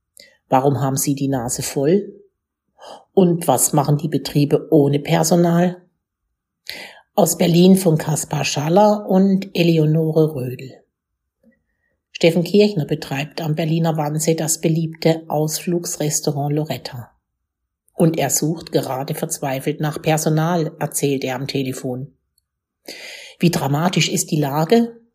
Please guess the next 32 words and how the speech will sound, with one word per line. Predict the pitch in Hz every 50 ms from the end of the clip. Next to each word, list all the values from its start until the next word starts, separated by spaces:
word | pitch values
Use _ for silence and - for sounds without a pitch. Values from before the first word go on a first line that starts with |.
| _ _ _ _ _ _ -
Absolut | - 143 143 - - 160 147 143 170 196 190 190 -
dramatisch, | 139 139 139 147 147 143 139 - 160 151 -
sagt | - 165 156 156 151 - 131
er | 147 151 156 156 - -
und | 165 160 156
fragt, | - - 160 160 165 165 165 - - - _ _ _ _ _ _ _ _ _
„Haben | - 170 160 160
Sie | 156 - 151 -
einen | - 139 147 143
Koch | - 156 160 160
für | - - 202 202
mich?“ | 214 220 214 - - - - _ _ _ _ _ _ _ _ _ _ _ _ _ _ _ _ _ _ - _ - - - - - - - _ _
Momentan | - 202 196 202 190 190 175 175 180 208 220 220 214 196
müsse | 196 196 196 -
er | 190 202 196 190
sich | - - 196 -
entscheiden, | 208 202 - - 202 208 220 220 214 - - 196
ob | 165 -
er | 160 160
lieber | 165 175 185 175 175
die | - 160 -
Öffnungszeiten | 165 170 170 - 196 190 190 - - - 175 170 170 170 160
reduziere | 151 147 143 - 147 139 - - - 175 180 190 190 240 226 214 214 214 -
oder | 196 190 196 190 208 202 - 208
ob | 190 -
er | 190
das | 190 190 175 - - -
ihm | 170 175 180 180
verbliebene | - 185 185 190 185 185 180 - 185 185
Personal | - - - 170 165 - 180 170 160 160 160 160 160
so | - - 180 175 202 208 - -
überstrapaziere, | 170 160 165 170 170 - - - 165 160 - 170 170 170 - - 165 160 165 160 165 165